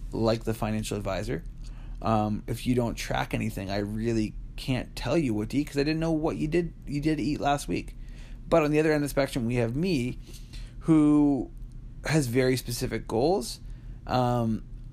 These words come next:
I am leveraging those goals, or those goals come at the expense of my ability to track and track diligently.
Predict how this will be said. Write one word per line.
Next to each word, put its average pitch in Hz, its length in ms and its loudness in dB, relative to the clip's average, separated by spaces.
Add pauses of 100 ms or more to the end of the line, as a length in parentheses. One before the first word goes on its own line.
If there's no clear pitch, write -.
(180)
I 151 180 4
am 165 200 2
leveraging 139 600 4
those 117 180 0
goals, 113 420 2
or 110 40 0
those 131 240 2
goals 131 260 4
come 127 220 0
at 117 100 -4
the 117 100 0
expense 113 420 -2
of 104 100 -2
my 110 220 0
ability 107 440 0
to 104 120 -6
track 107 360 -2
and 104 80 -6
track 85 240 -6
diligently. 64 540 -8